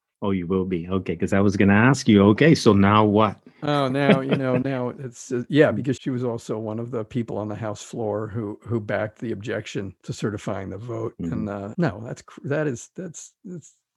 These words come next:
Speaker 2: you know, it's one thing to stand with your party. It's another thing to stand with batshit crazy conspiracy theories that persist.
Speaker 1: So it won't be a challenge for you then, 'cause I was about to challenge you to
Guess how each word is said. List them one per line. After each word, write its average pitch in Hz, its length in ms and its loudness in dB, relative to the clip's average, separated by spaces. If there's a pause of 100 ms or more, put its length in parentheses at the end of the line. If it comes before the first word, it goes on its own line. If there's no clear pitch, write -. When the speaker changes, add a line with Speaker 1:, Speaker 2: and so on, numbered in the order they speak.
(160)
Speaker 2:
you 120 60 -6
know, 120 140 -6 (100)
it's 156 180 -8
one 147 180 4
thing 135 200 2
to 113 40 -8
stand 117 380 -10
with 110 160 -12
your 110 80 -8
party. 107 420 -4
It's 104 140 -10
another 110 320 -8
thing 117 240 -10
to 120 60 -12
stand 113 300 -12
with 104 140 -10 (140)
batshit 107 560 -6 (260)
crazy 107 540 -6
conspiracy 104 920 -10
theories 101 680 -8 (120)
that 104 420 -6 (160)
persist. - 1300 -4 (1300)
Speaker 1:
So 101 420 6 (580)
it 101 200 6
won't 120 240 8
be 110 140 10
a 95 40 4
challenge 98 460 4
for - 80 0
you 92 180 2
then, 82 160 -2
'cause 85 140 -4
I 92 40 2
was 90 140 0
about 87 300 0
to 98 80 0
challenge 87 480 -2
you 85 180 2
to 80 1040 -2